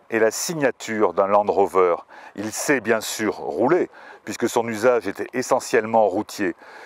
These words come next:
mais il sait aussi escalader et franchir.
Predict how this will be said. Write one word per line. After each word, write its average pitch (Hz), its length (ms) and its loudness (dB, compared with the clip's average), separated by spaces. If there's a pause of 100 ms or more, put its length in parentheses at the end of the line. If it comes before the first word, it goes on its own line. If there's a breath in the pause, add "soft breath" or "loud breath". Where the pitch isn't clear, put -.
(200 loud breath)
mais 104 100 -2
il 117 160 -4
sait - 260 0
aussi 139 460 -2
escalader 98 880 0
et 98 100 -2
franchir. - 680 -4